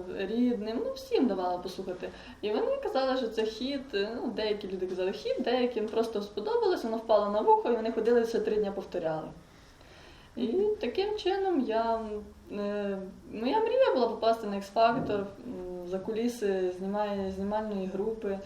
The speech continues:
спробувати себе, свої сили. І, в принципі, я довольна, що моя мрія, якби, така маленька збулася. Мені, звичайно, ще потрібно працювати і працювати над собою, але,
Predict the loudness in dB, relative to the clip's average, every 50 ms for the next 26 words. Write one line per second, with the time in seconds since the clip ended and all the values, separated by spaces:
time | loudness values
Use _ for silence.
0 | -12 -18 -20 -20 -20 -20 -20 -18 -10 -4 0 2 2 2 2 2 0 0 0 -2
1 | -6 -6 -4 -6 -4 0 4 4 4 4 4 0 -4 -4 -2 -2 -4 -6 -6 -4
2 | -4 -2 0 0 0 0 -2 -4 -4 -6 -8 -10 -10 -10 -10 -10 -10 -8 -8 -8
3 | -10 -10 -12 -10 -8 -8 -8 -8 -10 -14 -16 -14 -10 -8 -6 -6 -6 -6 -6 -6
4 | -4 -2 -2 0 0 -2 -4 -6 -14 -20 -20 -20 -20 -16 -10 -8 -6 -4 -2 -2
5 | 0 0 0 0 -2 -4 -4 -6 -8 -6 -6 -4 -4 -4 -2 0 2 2 2 2
6 | 0 -2 -6 -4 -4 -6 -6 -6 -6 -6 -6 -4 -2 0 2 4 4 2 0 -2
7 | -2 -4 -4 -4 -4 -6 -8 -6 -2 2 2 2 2 0 -4 -6 -6 -4 -6 -6
8 | -8 -8 -8 -8 -6 -6 -6 -2 -2 -2 -2 -2 -4 -6 -6 -8 -8 -10 -8 -6
9 | -6 -4 -4 -4 -4 -6 -8 -10 -16 -16 -16 -10 -4 -4 -2 0 2 2 4 4
10 | 4 2 0 0 -2 -2 2 2 2 2 2 2 0 0 -2 -6 -10 -10 -6 -2
11 | 0 0 2 2 2 0 0 0 -2 -2 -2